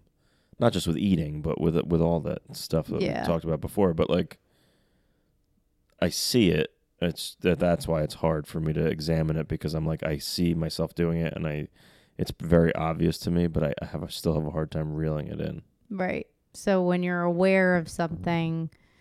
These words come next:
Speaker 2: it, it is hard. When
Speaker 1: It's
Speaker 2: you,
Speaker 1: harder,
Speaker 2: when you,
Speaker 1: yeah.
Speaker 2: yeah, you
Speaker 1: 'Cause
Speaker 2: can't.
Speaker 1: when you're not aware of it, I feel like it's not as much of a problem, 'cause you don't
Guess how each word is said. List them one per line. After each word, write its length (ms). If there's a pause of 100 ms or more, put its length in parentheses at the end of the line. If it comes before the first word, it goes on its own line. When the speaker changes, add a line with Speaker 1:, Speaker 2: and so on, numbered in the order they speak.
(400)
Speaker 2:
it, 220
it 220
is 200
hard. 420
When 140
Speaker 1:
It's 80
Speaker 2:
you, 40
Speaker 1:
harder, 320
Speaker 2:
when 100
you, 60
Speaker 1:
yeah. 260
Speaker 2:
yeah, 400
you 200
Speaker 1:
'Cause 100
Speaker 2:
can't. 240
Speaker 1:
when 120
you're 100
not 300
aware 260
of 100
it, 120
I 80
feel 140
like 80
it's 120
not 220
as 120
much 220
of 80
a 60
problem, 440
'cause 180
you 80
don't 220